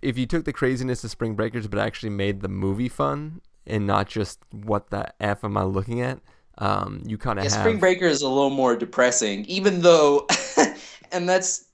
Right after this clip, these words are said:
Speaker 2: kinda weird to say because the stuff in Pain and Gain is, like, way more crazy.
Speaker 1: It, it's, it's crazier, but it's not, like,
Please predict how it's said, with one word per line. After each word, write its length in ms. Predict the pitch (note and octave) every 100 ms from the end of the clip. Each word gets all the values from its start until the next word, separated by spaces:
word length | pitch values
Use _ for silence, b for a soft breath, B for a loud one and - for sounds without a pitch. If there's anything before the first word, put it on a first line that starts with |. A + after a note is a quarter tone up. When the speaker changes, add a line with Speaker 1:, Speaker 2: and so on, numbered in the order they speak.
| _
Speaker 2:
kinda 300 | G3+ G3+ F#3
weird 300 | D3 D#3+ E3+ E3
to 100 | C3+
say 320 | F#3 F3+ E3
because 560 | C3+ C3+ C3+ C3 B2
the 80 | C#3+
stuff 300 | - F#3+ F#3
in 100 | E3+
Pain 260 | - E3 F3
and 100 | D3+
Gain 240 | C3 C3
is, 180 | B2+ C3+
like, 280 | C#3+ C3+ -
way 280 | B2+ D3+ E3+
more 180 | D#3 D3
crazy. 680 | - D#3 C#3+ G#2+ G2 G2 G2 _ _ _ - - _ _ _ _ _ _ - -
Speaker 1:
It, 220 | - -
it's, 380 | E3 D#3 - - - _ _ _ -
it's 140 | D3
crazier, 520 | - F3 C#3 A2 G#2+
but 180 | F#2+ G#2+
it's 200 | G#2+ -
not, 340 | B2+ B2+ A2 - _ _ _ _ _ -
like, 460 | B2 - - -